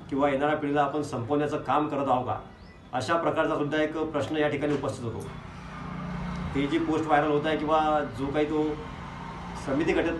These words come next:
करण्याचा जो विषय होता आहे, तो दोन हजार तेवीस मधला आहे. म्हणजे बघा, दोन हजार तेवीस, चोवीस, पंचवीस, आज दोन तीन वर्षापासून त्या गोष्टीसाठी कार्य चालू आहे, पण मात्र मराठी शाळा बंद होत चालल्या, शिक्षकांची कमतरता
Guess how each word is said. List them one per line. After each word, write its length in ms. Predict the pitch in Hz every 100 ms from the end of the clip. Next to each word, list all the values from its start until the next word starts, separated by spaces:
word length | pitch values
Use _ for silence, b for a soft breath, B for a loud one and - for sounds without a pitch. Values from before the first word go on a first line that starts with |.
| -
करण्याचा 340 | 147 147 151
जो 200 | 147 151
विषय 260 | 143 135 160
होता 200 | 151 147
आहे, 120 | 147
तो 140 | 160 151
दोन 120 | 147
हजार 140 | 151 -
तेवीस 260 | 143 147 135
मधला 220 | 117 98
आहे. 80 | - - - - - - -
म्हणजे 160 | - 143
बघा, 280 | 151 156 127
दोन 140 | 127
हजार 140 | 143 147
तेवीस, 520 | - 139 156 165 151
चोवीस, 360 | 143 156 160
पंचवीस, 460 | 151 135 147 120 - - - - - - - - - - -
आज 320 | 123 156 156 - - - -
दोन 220 | 143 156
तीन 140 | 180 170
वर्षापासून 560 | 160 165 160 165 160
त्या 80 | 165
गोष्टीसाठी 760 | 151 - - 160 160 165 165 - - 139
कार्य 220 | 139 160
चालू 220 | 156 143
आहे, 100 | -
पण 180 | - 170
मात्र 320 | 156 147 156
मराठी 380 | 139 131 139 151
शाळा 240 | 131 139
बंद 260 | 135 135 147
होत 120 | 143
चालल्या, 360 | 139 120 120 120
शिक्षकांची 500 | - - 151 143 135
कमतरता 580 | 147 127 135 131 120 113